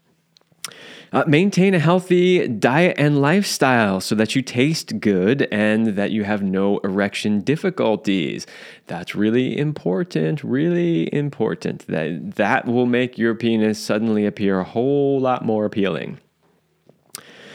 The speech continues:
Uh, learn how to control your ejaculation. Talked about this a couple times on the show also. Even if you don't have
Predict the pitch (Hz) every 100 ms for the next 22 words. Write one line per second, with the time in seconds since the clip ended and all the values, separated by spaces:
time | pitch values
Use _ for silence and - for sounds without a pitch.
0 | - - 113 135 151 160 165 165 147 -
1 | 123 135 135 147 151 147 147 147 160 127
2 | 110 98 95 104 107 123 - 123 131 135
3 | 131 127 131 127 - 139 143 - 147 160
4 | - 113 101 85 87 - - - - _
5 | _ _ _ _ _ _ _ 160 175 202
6 | 180 170 165 156 151 127 135 135 135 120